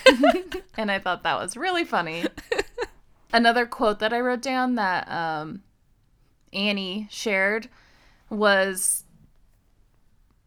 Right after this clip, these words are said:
Speaker 1: I can't even remember the context, but I, all I wrote down was "big, de-,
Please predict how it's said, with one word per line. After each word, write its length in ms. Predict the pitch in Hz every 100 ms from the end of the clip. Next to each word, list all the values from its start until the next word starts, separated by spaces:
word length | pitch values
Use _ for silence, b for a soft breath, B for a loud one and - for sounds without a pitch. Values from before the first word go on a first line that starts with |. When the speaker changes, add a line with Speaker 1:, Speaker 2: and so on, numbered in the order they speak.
| _ _ _ _ _
Speaker 1:
I 80 | 254
can't 200 | 247 349
even 140 | 466 480
remember 220 | 440 415
the 80 | 294
context, 600 | 196 254 285 143 - -
but 100 | 220
I, 120 | 208 -
all 160 | 214
I 80 | 240
wrote 180 | 262 262
down 240 | 220 196 196
was 180 | 185
"big, 400 | 185 202 208 226 214 269 220 -
de-, 340 | 220 208 196